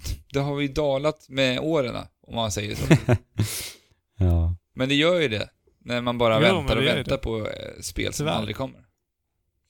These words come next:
Speaker 2: Så är det.
Speaker 1: Men, eh, jag, jag hoppas väl att man ska kunna få upp lite pepp igen sen när det visas mer utav spelet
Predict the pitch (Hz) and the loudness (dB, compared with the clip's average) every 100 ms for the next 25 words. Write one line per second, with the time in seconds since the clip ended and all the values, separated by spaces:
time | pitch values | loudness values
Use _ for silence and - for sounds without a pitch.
0 | _ _ _ _ _ _ - 90 85 117 | _ _ _ _ _ _ -6 2 4 4
1 | 117 117 110 110 123 123 135 156 147 139 | 2 0 0 2 2 2 4 4 2 -2
2 | 147 - 156 143 127 120 _ _ _ _ | -4 -4 -2 -2 -2 -2 _ _ _ _
3 | _ _ _ _ _ 123 127 123 120 131 | _ _ _ _ _ -10 -6 -4 -2 -2
4 | 113 120 110 120 120 - 123 - 113 104 | -2 -4 -4 -2 -2 -4 -6 -4 -2 -2
5 | 101 - 107 - - 107 101 98 92 98 | 0 4 4 2 -4 -2 0 0 -2 -4
6 | 95 95 98 98 95 - 107 107 101 98 | -6 -8 -4 -2 -2 -4 -4 -2 -2 -4
7 | 95 - 113 120 117 101 101 104 104 107 | -6 -6 -6 -4 -2 -2 -4 -8 -8 -8
8 | - 113 110 104 | -4 -4 -2 -6